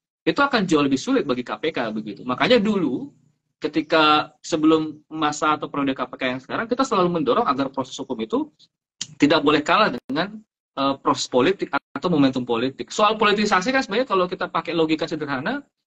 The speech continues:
tidak ada yang namanya politisasi kalau kemudian memang integritas penegak hukum itu bisa dipelihara gitu. Yang ada adalah on the track kasus hukum, tetapi akan ada yang diuntungkan dengan, eh, proses hukum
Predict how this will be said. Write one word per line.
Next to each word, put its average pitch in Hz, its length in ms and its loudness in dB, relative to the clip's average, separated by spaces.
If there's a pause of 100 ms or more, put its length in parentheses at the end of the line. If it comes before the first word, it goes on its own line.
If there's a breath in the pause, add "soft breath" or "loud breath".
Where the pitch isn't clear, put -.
(240)
tidak 160 220 6 (180)
ada 208 240 4
yang 196 160 -2
namanya 175 400 -4
politisasi 165 640 -4
kalau 165 240 0
kemudian 170 480 -2
memang 190 480 -2 (320)
integritas 165 880 2
penegak 160 240 2
hukum 147 240 2
itu 139 160 2
bisa 165 160 -2
dipelihara 139 720 0
gitu. 110 320 -10 (320)
Yang 175 160 4
ada 160 300 4 (180)
adalah 151 300 -2 (500)
on 190 160 2
the 185 80 6
track 180 300 0
kasus 170 260 -4
hukum, - 480 -2
tetapi - 400 -2
akan 170 240 -4
ada 175 160 4
yang 170 80 2
diuntungkan 151 480 2
dengan, 170 320 -4
eh, 127 540 -6 (180)
proses 151 240 -2
hukum 160 160 -2